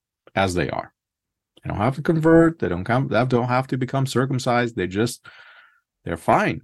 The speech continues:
as they are. And, and he has an opportunity actually to eat with the host family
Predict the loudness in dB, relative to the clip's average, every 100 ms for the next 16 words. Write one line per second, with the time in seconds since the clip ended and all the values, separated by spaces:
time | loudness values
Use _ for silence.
0 | _ _ _ -8 -6 -6 -6 -8 -10 _
1 | _ _ _ _ _ _ -6 -4 -2 -4
2 | -6 -12 _ -2 0 4 2 2 -2 0
3 | 0 -2 -4 -4 0 0 0 -2 -6 -6
4 | -8 -8 -10 -10 -16 -12 -6 -4 -4 -4
5 | -6 -4 -4 -4 -6 -12